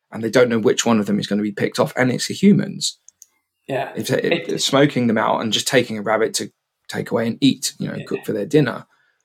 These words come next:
Speaker 1: And so they're
Speaker 2: Yeah.
Speaker 1: completely cowed. So even that the, the behaviour that the rabbits have at, at the beginning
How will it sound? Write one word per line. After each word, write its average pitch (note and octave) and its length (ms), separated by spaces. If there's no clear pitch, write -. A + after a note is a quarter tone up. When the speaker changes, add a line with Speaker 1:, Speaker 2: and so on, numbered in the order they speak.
Speaker 1:
And A2+ 140
so A#2+ 160
they're A2 100
Speaker 2:
Yeah. G#2 60
Speaker 1:
completely A#2+ 440
cowed. A#2+ 380
So A#2 120
even C3 320
that C3+ 220
the, B2 240
the A2+ 100
behaviour B2 500
that - 120
the G#2 80
rabbits A2 380
have A2 180
at, - 100
at G2+ 100
the - 60
beginning A#2+ 560